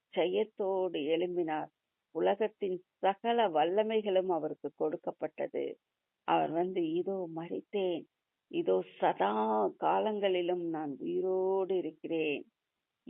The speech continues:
எல்லா அதிகாரமும் எனக்கு கொடுக்கப்பட்டிருக்கிறது" என்று ஆண்டவர் சொன்னாரே. பாதாளத்திலும் இன்னும் மோட்சத்திலும் எல்லா அதிகாரம், சகல அதிகாரமும்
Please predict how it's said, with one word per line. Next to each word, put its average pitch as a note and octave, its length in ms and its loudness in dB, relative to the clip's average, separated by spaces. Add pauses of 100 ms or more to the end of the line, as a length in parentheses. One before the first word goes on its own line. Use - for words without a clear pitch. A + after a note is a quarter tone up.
(220)
எல்லா A3+ 440 2 (120)
அதிகாரமும் G3+ 880 0 (360)
எனக்கு E3 300 -8 (140)
கொடுக்கப்பட்டிருக்கிறது" F#3 1200 -2
என்று D#3 380 -6 (600)
ஆண்டவர் F3 640 -2
சொன்னாரே. E3 560 -6 (720)
பாதாளத்திலும் E3 920 2 (1500)
இன்னும் F3+ 360 0
மோட்சத்திலும் F#3 840 -2 (600)
எல்லா A#3 520 6
அதிகாரம், F#3 600 -2 (160)
சகல G3+ 480 -4 (100)
அதிகாரமும் F3+ 800 -4